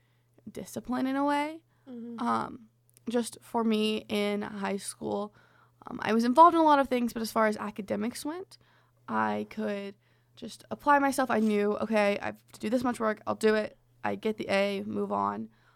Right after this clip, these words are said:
Speaker 1: Um, and then, and th-, there's, like, minimal,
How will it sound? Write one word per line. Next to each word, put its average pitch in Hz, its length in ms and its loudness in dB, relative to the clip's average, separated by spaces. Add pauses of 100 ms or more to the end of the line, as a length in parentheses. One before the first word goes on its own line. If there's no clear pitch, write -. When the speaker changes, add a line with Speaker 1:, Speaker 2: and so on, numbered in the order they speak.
(160)
Speaker 1:
Um, 220 440 0 (840)
and 233 240 4
then, 208 440 2
and 214 120 -2
th-, - 120 -8
there's, 208 300 -4
like, 214 200 -12 (120)
minimal, 208 380 -8